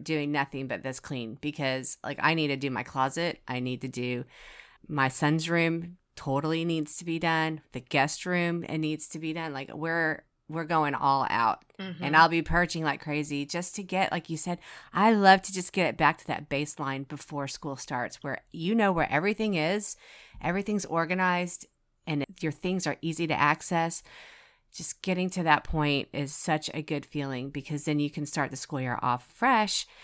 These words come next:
Speaker 1: and without all of this stress and all this time wasting of running around looking for certain shoes or certain shirts or backpack or whatever it is you need. And then just when school starts, there's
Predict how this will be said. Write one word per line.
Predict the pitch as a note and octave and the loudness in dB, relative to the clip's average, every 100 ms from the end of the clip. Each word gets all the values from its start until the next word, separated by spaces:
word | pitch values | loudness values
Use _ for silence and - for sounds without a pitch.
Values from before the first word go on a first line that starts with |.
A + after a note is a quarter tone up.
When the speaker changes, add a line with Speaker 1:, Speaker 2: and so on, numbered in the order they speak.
| - _ - - | -20 _ -10 -2
Speaker 1:
and | D3+ D3 | -2 0
without | D3+ - D3 - | -2 2 4 4
all | D3 C#3+ | 0 -4
of | C#3 | -4
this | C3+ | -6
stress | - - C#3+ C#3+ - | -4 0 2 2 -2
and | - D3 | -6 -4
all | D3 C#3 | -2 -2
this | C3+ | -4
time | - D3+ D#3+ | -4 0 0
wasting | D3 C#3 C3+ C#3 C3 | 2 -2 -4 -4 -2
of | B2 - - | -4 -8 -10
running | F3+ D3+ D#3 D3 | 0 2 2 0
around | C#3+ C#3 C#3 | 0 0 -2
looking | D3 D3+ C#3 C#3+ | -2 -2 -2 -4
for | - C3 B2+ B2 - _ _ _ _ _ _ - | -2 0 0 -2 -6 _ _ _ _ _ _ -8
certain | - D#3+ C3+ D3+ - _ _ - | 0 0 0 -4 -6 _ _ -6
shoes | - F3+ E3 C3+ C3 | 0 4 4 2 -4
or | |
certain | B2+ D3+ A#2+ D3 | -6 -6 -6 -6
shirts | - E3 C#3 - | -2 -2 -2 -4
or | C3+ B2+ | -6 2
backpack | D3+ D3+ - C3 - | 4 4 0 -4 -4
or | C#3+ | -4
whatever | D#3 F3 E3 | -2 -2 -2
it | D3+ | -4
is | D3 C#3 | -4 -4
you | D#3+ | -4
need. | D3+ E3 C3+ C3 - - - - - | -2 -2 -4 -6 -10 -20 -20 -20 -6
And | F#3+ G#3 | 0 4
then | G3+ G3+ | 4 4
just | G#3 - - | 2 0 0
when | A#3 | 0
school | F3 G#3+ A3 | 0 -2 0
starts, | F#3 D#3+ | 2 0
there's | - | 0